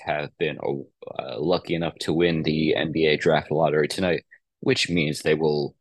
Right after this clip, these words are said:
unless something crazy happens, draft the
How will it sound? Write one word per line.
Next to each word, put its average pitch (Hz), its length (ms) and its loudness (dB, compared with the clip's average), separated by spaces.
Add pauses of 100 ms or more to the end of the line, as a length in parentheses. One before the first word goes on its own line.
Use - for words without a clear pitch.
(760)
unless 71 380 -4
something 73 300 -4
crazy 78 300 2
happens, 76 560 -4 (260)
draft 76 560 -4 (160)
the 76 380 -2